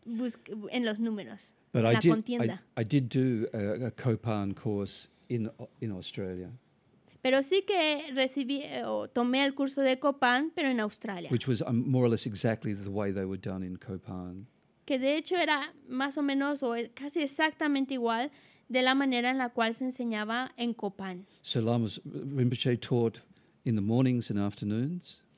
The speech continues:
Speaker 1: Entonces, Lama Zopa enseñaba por las mañanas y por las tardes.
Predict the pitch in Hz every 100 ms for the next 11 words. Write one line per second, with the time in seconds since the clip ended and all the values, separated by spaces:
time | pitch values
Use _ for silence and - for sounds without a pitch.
0 | _ - _ _ 254 226 220 208 247 247
1 | 226 220 214 247 247 285 285 294 277 277
2 | 262 277 269 240 226 220 - _ - 247
3 | 233 220 208 214 240 269 269 233 220 208
4 | 196 - 262 269 269 320 392 -